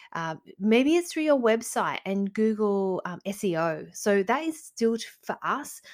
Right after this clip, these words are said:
We get inquiries every day still, even at this time of year when we're,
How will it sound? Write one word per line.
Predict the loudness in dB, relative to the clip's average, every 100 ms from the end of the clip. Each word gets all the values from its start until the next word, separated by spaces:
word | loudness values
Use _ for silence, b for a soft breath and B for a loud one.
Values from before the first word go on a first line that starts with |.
| B 0
We | 2 2 0 -4 -4
get | -4 -4
inquiries | -6 -6 -6 -8 -4
every | -2 2 2
day | 2 -2
still, | -6 -8 2 4 4 0 -6 -4
even | 0 0
at | -2
this | -6 -2
time | 0 2
of | 2
year | 0 2
when | 0
we're, | -2 -6